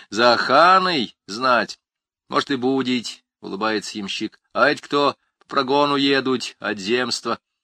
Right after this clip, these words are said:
Ну, ай да, заворачивай, буди, на обратном, не без этого». Опять запозванивали колокольцы, и кошовка стала нырять из ухаба в ухаб. Степь, казавшаяся равниной с площадки вагона, теперь изматывала своей неровностью.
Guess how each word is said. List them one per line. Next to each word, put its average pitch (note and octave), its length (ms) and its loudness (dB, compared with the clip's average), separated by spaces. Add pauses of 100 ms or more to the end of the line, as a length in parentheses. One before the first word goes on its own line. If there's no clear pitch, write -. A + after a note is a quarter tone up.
(100)
Ну, B2+ 120 -6
ай C#3 120 4
да, C3 520 6
заворачивай, B2 840 4
буди, A#2+ 440 0
на A#2 140 0
обратном, A2+ 560 0 (420)
не - 80 -14
без F#2+ 180 -4
этого». G2 540 -2 (840)
Опять D#3 460 2
запозванивали C3+ 1000 0
колокольцы, C3+ 840 -4 (100)
и F2+ 100 -12
кошовка B2 500 -6
стала A2 340 -4
нырять F#2+ 500 -4
из E2+ 80 -12
ухаба F#2 380 -6
в E2+ 60 -8
ухаб. E2+ 420 -8 (1900)
Степь, - 540 -2
казавшаяся E3+ 720 2
равниной D#3 580 0
с - 80 -6
площадки A2+ 580 -4
вагона, A2 600 0
теперь C#3 280 -6
изматывала D#3 680 0
своей D#3+ 320 -6
неровностью. B2 720 -2